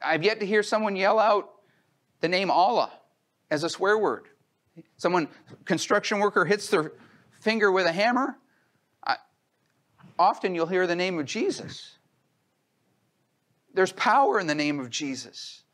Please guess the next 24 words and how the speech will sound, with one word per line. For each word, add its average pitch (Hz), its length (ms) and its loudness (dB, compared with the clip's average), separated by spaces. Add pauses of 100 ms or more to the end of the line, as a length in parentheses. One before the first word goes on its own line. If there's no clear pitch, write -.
(280)
There's 190 240 0
salvation 196 640 0
in 185 100 -2
the 156 60 0
power 151 420 0 (160)
of 151 80 -16
Jesus. 139 440 -6 (280)
And 233 540 2 (520)
there 190 220 4
is 190 100 2
conviction 190 920 -2
in 175 120 -2
the 170 100 2
name 165 240 -2
of 139 100 -2
Jesus - 760 -12 (640)
because 190 340 0
he 240 160 -2
is 208 120 -2
light, - 520 0 (520)
and 180 120 -2
he 226 140 2
shines 226 420 0
light 202 640 0